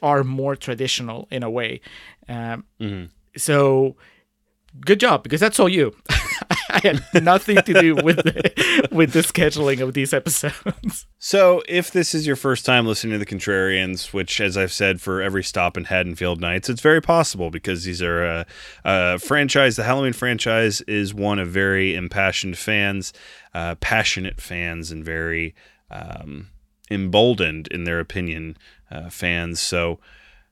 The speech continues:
Speaker 2: if this is your first time stumbling upon our podcast, thank you so much. Hope you'll make it till the end here so we can have a bit of fun, a bit of banter, and then also discuss,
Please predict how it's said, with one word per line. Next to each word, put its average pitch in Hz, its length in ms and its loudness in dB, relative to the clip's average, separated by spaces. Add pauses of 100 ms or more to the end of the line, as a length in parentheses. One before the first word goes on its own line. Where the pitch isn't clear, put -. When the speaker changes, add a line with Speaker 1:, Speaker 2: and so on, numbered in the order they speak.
(260)
Speaker 2:
if 143 140 4
this 151 180 0
is 135 100 -2
your 127 80 4
first 131 300 0
time 131 180 2
stumbling 120 380 0
upon 117 220 -2
our 110 80 2
podcast, 120 640 0
thank 123 200 -2
you 123 60 -8
so 123 180 -2
much. - 600 0
Hope 101 180 0
you'll 101 200 2
make 101 220 -2
it 101 80 -6
till 101 140 0
the 98 160 -2
end 107 180 0
here 127 300 -2
so 87 200 -4
we 87 140 -2
can 90 140 -8
have 92 200 -2
a 92 60 -4
bit 87 140 -4
of 85 60 -8
fun, 107 260 0
a - 20 -4
bit 90 160 -4
of 87 80 -4
banter, 90 400 -4
and 87 120 -4
then 87 100 -6
also 87 260 -6
discuss, 85 560 -6